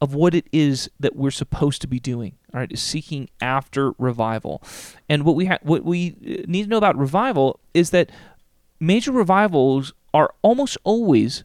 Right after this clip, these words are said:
started by movements of holiness and unity. Okay? They're almost always start with movements of holiness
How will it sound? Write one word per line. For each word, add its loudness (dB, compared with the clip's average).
started -2
by 2
movements -2
of -8
holiness -4
and -8
unity. -10
Okay? -4
They're -8
almost 0
always 0
start 0
with -2
movements -4
of -6
holiness -2